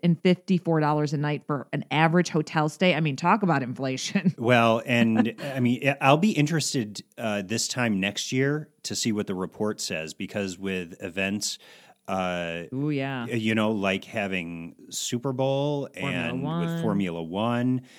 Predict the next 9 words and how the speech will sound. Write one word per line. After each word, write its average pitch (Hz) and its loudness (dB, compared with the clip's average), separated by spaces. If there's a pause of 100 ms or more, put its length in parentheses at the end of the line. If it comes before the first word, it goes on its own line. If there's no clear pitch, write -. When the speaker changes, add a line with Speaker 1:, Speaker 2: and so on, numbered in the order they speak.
(260)
Speaker 2:
Um, 92 -4 (120)
I, 104 -8
those 120 0
massive 107 2
events 92 -4
really 101 0
do 87 -4
drive 90 -4
up 85 -6